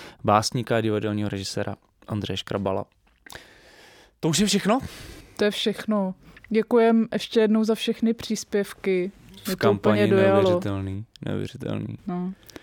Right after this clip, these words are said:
Speaker 1: Eh,
Speaker 2: A vůbec za přízeň a
Speaker 1: Doufám, že vás baví T L D R stále, ne, že vás třeba inspiruje nebo irituje, je to jedno. Doufám, že hlavně něco vzbuzuje. A že třeba jsme vám pomohli, eh,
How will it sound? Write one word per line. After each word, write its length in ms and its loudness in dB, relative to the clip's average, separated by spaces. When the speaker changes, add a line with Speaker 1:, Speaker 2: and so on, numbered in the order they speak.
Speaker 1:
Eh, 260 -8
Speaker 2:
A 420 -2
vůbec 360 -4
za 120 -2
přízeň 720 -4
a 240 -6
Speaker 1:
Doufám, 380 0
že 80 2
vás 160 4
baví 380 -2
T 80 -4
L 140 2
D 100 4
R 180 2
stále, 580 4
ne, 580 2
že 140 0
vás 160 2
třeba 180 -2
inspiruje 460 -2
nebo 420 4
irituje, 500 2
je 200 4
to 120 0
jedno. 540 0
Doufám, 320 -4
že 80 -2
hlavně 260 -2
něco 200 -6
vzbuzuje. 580 -4
A 560 4
že 160 -4
třeba 800 2
jsme 180 -2
vám 160 0
pomohli, 800 2
eh, 60 -4